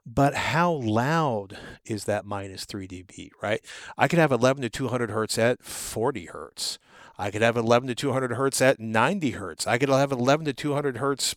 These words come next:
you know, minus three D B. I drops down three D B from its peak at a hundred and ten hertz, right? You need a lot more energy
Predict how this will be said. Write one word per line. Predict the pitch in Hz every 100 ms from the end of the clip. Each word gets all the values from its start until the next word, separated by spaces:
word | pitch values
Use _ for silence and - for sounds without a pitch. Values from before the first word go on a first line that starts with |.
| _
you | - 123
know, | 117
minus | 107 120 131 117
three | - 123
D | 120
B. | 113 117
I | 110 113 _
drops | - 104 110 -
down | - 113 113
three | 107 110 104
D | 107
B | 107 104
from | 104 98
its | 98 -
peak | - 104 120 - - - - - -
at | 143 160
a | 165
hundred | 180 202 208
and | 196
ten | 208 262
hertz, | 269 165 92 - - -
right? | 123 170 _ - - - - - _ -
You | 156
need | 160 180 226 208
a |
lot | 147 147 175
more | 202 156 165 123
energy | 127 127 104 98 101